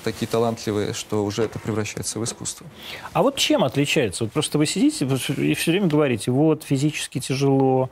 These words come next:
Speaker 1: Тяжело.
Speaker 2: там трали-вали" и так далее. То есть это абсолютно, вот, действительно риторика, эм,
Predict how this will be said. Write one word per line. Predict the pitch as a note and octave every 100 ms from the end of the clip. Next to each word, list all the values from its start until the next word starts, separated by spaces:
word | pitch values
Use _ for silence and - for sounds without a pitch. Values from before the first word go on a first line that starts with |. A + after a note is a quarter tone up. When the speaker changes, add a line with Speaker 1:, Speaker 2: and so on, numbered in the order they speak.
| - -
Speaker 1:
Тяжело. | - A#2+ C#3+
Speaker 2:
там | C#3
трали-вали" | C#3+ C3+ C#3 C#3+ D3 C3
и |
так | B2+ C#3+
далее. | C#3 A#2
То | -
есть | C#3+
это | C4 A3+
абсолютно, | F#3 G3 G3+ - D3 C3+
вот, | C3
действительно | C#3+ A3+ A3 C#3+ C3 C3+
риторика, | C#3+ A3+ A#3 F#3+ - C#3+ B2+ A#2 - - A2+
эм, | - - -